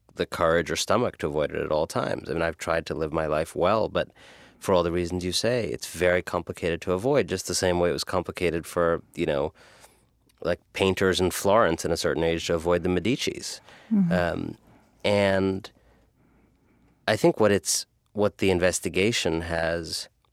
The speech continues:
Speaker 1: has left me with is thinking about, um,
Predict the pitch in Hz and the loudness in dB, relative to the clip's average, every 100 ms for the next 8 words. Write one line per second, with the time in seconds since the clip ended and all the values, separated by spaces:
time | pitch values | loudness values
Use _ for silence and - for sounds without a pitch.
0 | _ _ - 87 80 85 80 - 98 151 | _ _ -6 -6 -2 -2 -2 -2 -2 0
1 | 104 - 82 - - 92 - 87 80 85 | -2 -4 -6 -6 -4 -4 -2 -4 -2 -2
2 | 85 87 _ - _ _ _ _ - 165 | -2 -4 _ -20 _ _ _ _ -8 -4
3 | 90 82 - | -4 -4 -10